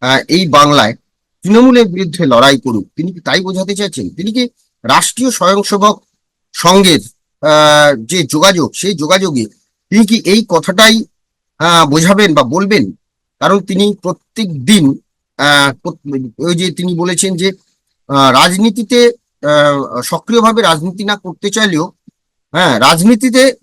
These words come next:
সক্রিয় থাকবো। তাহলে এই সক্রিয়তা কি প্রত্যেক দিন এক্স হ্যান্ডেলে একের পর এক তার মন্তব্য,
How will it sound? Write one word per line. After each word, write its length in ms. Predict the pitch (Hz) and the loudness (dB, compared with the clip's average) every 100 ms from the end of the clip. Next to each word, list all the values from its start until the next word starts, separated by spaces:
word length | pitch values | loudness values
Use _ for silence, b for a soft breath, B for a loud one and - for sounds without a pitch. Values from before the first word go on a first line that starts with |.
| _ - | _ -8
সক্রিয় 460 | - 196 196 208 | -2 -2 0 0
থাকবো। 420 | - 135 98 80 - _ _ | 0 -4 -4 -12 -16 _ _
তাহলে 160 | 160 196 | -4 -4
এই 180 | 214 233 | -2 -4
সক্রিয়তা 640 | - 165 - 220 226 226 | -2 -6 -4 -4 -2 -2
কি 120 | 220 | -6
প্রত্যেক 440 | 196 202 - 226 175 | -8 -8 -6 -8 -6
দিন 180 | 208 202 | -8 -4
এক্স 260 | 196 196 - | -6 -4 -4
হ্যান্ডেলে 460 | 196 190 180 185 196 _ _ _ - | -2 0 -2 -4 -10 _ _ _ -2
একের 340 | 151 - 247 | -2 2 0
পর 220 | 226 220 - | 0 -2 0
এক 200 | 180 185 | 0 -2
তার 160 | - 185 | 0 0
মন্তব্য, 520 | 151 156 156 170 147 | 2 -2 -2 -4 -4